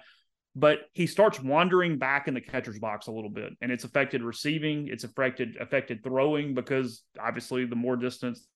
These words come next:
the more time, all those sort of things. And they've really had to get him up and get him up in the box. And he's a pretty good receiver when he does that. He came in as an elite defensive specialist. That was sort of what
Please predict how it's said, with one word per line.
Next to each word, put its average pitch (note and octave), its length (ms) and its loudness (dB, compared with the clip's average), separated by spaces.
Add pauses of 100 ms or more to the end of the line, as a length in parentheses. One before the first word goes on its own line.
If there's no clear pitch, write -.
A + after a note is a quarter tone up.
(120)
the A#2+ 80 -4
more A#2+ 160 -2
time, B2+ 400 2
all B2+ 140 6
those C3 180 0
sort C3 140 0
of A#2 80 -4
things. C#3+ 400 2 (340)
And D3 100 4
they've C#3 120 6
really F3+ 200 8
had D#3+ 200 4
to C#3 40 0
get D3 160 4
him C3 220 6
up - 260 -4 (140)
and B2 140 4
get C#3 100 6
him C3+ 80 6
up C3+ 140 2
in C3 80 2
the A#2+ 40 0
box. A#2+ 340 2
And C#3 60 2
he's E3+ 120 4
a E3+ 40 6
pretty A3+ 220 4
good C4+ 140 2
receiver F#3+ 400 2
when C#3+ 100 2
he C3+ 80 2
does C#3+ 300 0
that. D3+ 260 4
He B2+ 120 -4
came F3+ 280 0
in E3+ 160 2
as C3 140 0
an A#2+ 60 -2
elite B2 340 0
defensive B2+ 420 -2
specialist. G#2 580 -10
That B2 140 2
was A2 120 -6
sort C3+ 200 2
of A#2+ 80 2
what B2+ 240 2